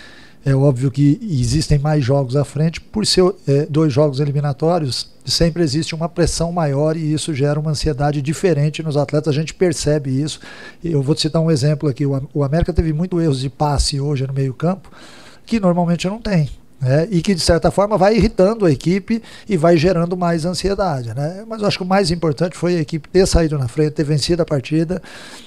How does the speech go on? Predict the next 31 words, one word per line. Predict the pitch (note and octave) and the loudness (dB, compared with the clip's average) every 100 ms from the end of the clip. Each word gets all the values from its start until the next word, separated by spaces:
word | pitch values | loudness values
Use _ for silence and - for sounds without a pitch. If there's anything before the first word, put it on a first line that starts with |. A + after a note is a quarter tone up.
| - | -10
e | F3+ E3+ F3+ G#3+ - | 0 2 4 2 2
levado | F3+ F3 D#3 E3 | 4 4 2 0
uma | F3+ F#3 | 0 -2
pequena | - A#3 F3 E3+ E3+ | -2 0 2 2 2
vantagem, | E3+ F3+ E3+ E3 D#3 F#3+ | -2 0 0 0 -2 -2
né? | D#3 | -2
Porque | D3+ - D3 C3+ C3+ D3 - | -2 -4 -2 0 -2 -4 -6
nós | C#3 C3+ | -4 0
sabemos | D#3 C#3 D3+ C#3+ | 2 2 0 -2
que | - | -4
não | C#3 | -2
é | C#3+ | 0
uma | C#3+ | -2
grande | C3+ C#3 C3 | -2 -4 -4
vantagem, | C#3 E3 E3 D#3 D#3 | -6 -2 0 0 -2
mas | G#3 E3+ F3 F3 | 0 2 2 2
é | F3 | 0
uma | D#3+ F3 | 0 -2
vitória | E3 F#3 D#3+ D#3 F#3+ - - - - - - | -2 0 2 2 -2 -6 -20 -20 -20 -20 -2
para | F3 D#3+ | 2 2
o | E3+ | 2
segundo | F#3 E3 F3+ | 0 -2 -4
te-, | C#3+ D#3 G3 C#3+ D3+ | -2 -2 0 0 0
o | D3 | -2
segundo | B2 D#3+ D3+ C#3+ | -2 -2 -2 0
jogo | C#3+ D3 | -2 -2
ser | D3+ | -2
decidido | D3 D3+ D#3 C3+ D3 | -2 -4 -4 -4 -2
lá | D3 D3 | -2 -2
no | D3+ | -4
Itaquerão. | D3+ D#3 E3 D3+ | -4 -4 -6 -10